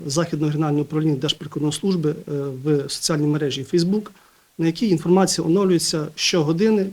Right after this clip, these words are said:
і вказується, де який стан черг та навантаження. Відповідно від того приймати своє рішення. Під час слідування батьків з дітьми слід пам'ятати, що на період дії воєнного стану наразі не потрібна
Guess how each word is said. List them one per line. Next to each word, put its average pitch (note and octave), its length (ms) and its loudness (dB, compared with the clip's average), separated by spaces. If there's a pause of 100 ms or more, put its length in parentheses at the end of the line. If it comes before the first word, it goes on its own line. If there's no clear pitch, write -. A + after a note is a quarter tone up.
і D3 40 -8
вказується, E3 540 0
де F3+ 260 2
який D#3+ 280 0
стан D3 320 -2
черг G#3+ 400 0 (380)
та E3+ 200 0
навантаження. D3 640 -2 (640)
Відповідно F3+ 500 2 (260)
від D3+ 160 -6
того F3+ 220 4
приймати D#3 340 0
своє D3 300 0
рішення. C3+ 320 -6 (420)
Під G3+ 160 2
час C4 240 6
слідування F#3 720 4 (300)
батьків E3 580 0
з B2 60 -6
дітьми E3 440 2 (240)
слід G3 320 -2
пам'ятати, F3 520 0
що - 380 -2 (520)
на E3 180 0
період F3+ 360 2
дії F3+ 260 4
воєнного D3 420 0
стану G3 440 -2 (240)
наразі D#3+ 560 0
не F#3+ 240 6
потрібна D#3 580 0